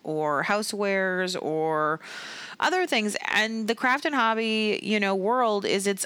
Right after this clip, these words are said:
own world that requires certain things. And it's taken a couple years for everybody to sort of figure out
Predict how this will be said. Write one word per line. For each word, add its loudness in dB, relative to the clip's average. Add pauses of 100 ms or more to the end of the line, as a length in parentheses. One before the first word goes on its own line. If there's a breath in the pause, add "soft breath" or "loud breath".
own 0
world 2
that 2
requires 0
certain -4
things. 0
And 2
it's -2
taken 2
a 0
couple 0
years 2
for 0
everybody 2
to 0
sort 0
of -2
figure 0
out 2